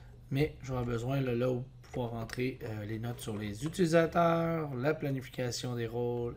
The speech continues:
et cetera. C'est beaucoup plus simple de faire cette planification-là à main levée avec un, un crayon. Euh, je vais quand même me forcer à le faire dans le document électronique. Voilà.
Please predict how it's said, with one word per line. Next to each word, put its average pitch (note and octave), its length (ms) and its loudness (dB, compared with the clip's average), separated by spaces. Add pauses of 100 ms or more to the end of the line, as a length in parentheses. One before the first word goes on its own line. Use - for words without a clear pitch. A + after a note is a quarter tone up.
(120)
et A#2 400 -2
cetera. G2 360 -8 (640)
C'est D#3 420 10
beaucoup F#3 280 6
plus G3 160 6
simple F3 600 8
de C#3 180 6
faire D3+ 640 8 (180)
cette - 300 -2
planification-là C#3 880 6 (100)
à C3+ 160 0
main C3 220 2
levée C3 320 2
avec A#2+ 200 -2
un, A#2+ 380 -2 (100)
un A2+ 100 -6
crayon. B2+ 420 0 (580)
Euh, A2+ 240 -2
je A2 80 -4
vais A#2 80 2
quand A2+ 200 -2
même B2 260 0
me A2+ 100 -2
forcer G#2 500 -4
à B2 120 -4
le A2+ 100 -4
faire C3+ 420 -4 (220)
dans C3+ 240 -4 (140)
le B2+ 80 -2
document B2 420 -6 (140)
électronique. G2 800 -8 (1900)
Voilà. - 320 -12